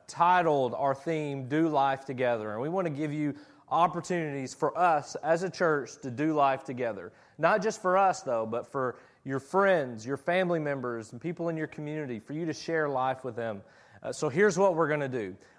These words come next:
We're gonna focus on one section of Scripture per week, okay? We're gonna do that in, in our Bible study time and our worship time. We're gonna focus on one section, one theme,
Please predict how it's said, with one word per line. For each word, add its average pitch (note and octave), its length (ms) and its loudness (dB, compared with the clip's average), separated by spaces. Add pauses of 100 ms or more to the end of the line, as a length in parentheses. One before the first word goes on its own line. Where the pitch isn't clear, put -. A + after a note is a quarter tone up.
We're D#3+ 140 2
gonna F#3 140 4
focus F#3 460 2
on B2 400 -4
one F3+ 320 4
section E3+ 520 -2
of D#3 100 -4
Scripture G#2+ 640 -4 (520)
per D3+ 240 2
week, C3+ 440 -4 (120)
okay? B2+ 220 -2
We're C3+ 120 -2
gonna D#3 140 2
do D3 140 -2
that C3+ 260 2
in, A#2 200 -8 (300)
in C#3 140 -4
our A#2 120 0
Bible C3+ 320 0
study F3+ 320 0
time D3+ 520 -4 (160)
and B2 120 -8
our A#2 140 0
worship C3+ 460 -2
time. G#2 260 -6
We're A#2+ 120 -6
gonna D3 120 -4
focus C#3+ 340 -2
on A2+ 220 -2
one C#3+ 160 0
section, B2+ 560 -4 (300)
one C#3+ 300 2
theme, A#2+ 460 -8